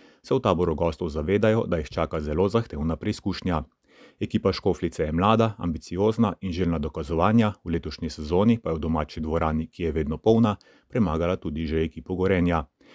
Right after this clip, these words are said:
Kljub temu gredo Slovenj Gradčani, ki so prvi letošnji medsebojni obračun dobili z devetintrideset proti triintrideset, odločno na zmago, ki bi jim po dveh zaporednih porazih omogočila mirnejše nadaljevanje prvenstva.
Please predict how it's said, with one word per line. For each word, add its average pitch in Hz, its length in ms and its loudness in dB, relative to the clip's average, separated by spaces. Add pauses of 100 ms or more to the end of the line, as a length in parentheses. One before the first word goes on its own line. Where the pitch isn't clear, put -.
(200)
Kljub 92 180 -2
temu 117 280 6
gredo 80 260 -2
Slovenj 76 360 -4
Gradčani, 95 560 0
ki - 120 -18
so 90 120 -6
prvi 85 380 0
letošnji 85 440 -4
medsebojni 82 560 0
obračun 78 480 -4
dobili 80 340 -2
z 73 80 -8
devetintrideset 80 800 -4
proti 78 240 -12
triintrideset, 101 760 2 (320)
odločno 87 480 -4
na 76 140 -4
zmago, 101 400 4
ki - 180 -10
bi 80 100 -2
jim 78 100 -2
po 85 120 -6
dveh 82 220 -2
zaporednih 80 560 -4
porazih 95 540 0
omogočila 80 680 -4
mirnejše 104 500 0
nadaljevanje 87 640 2
prvenstva. 80 640 -2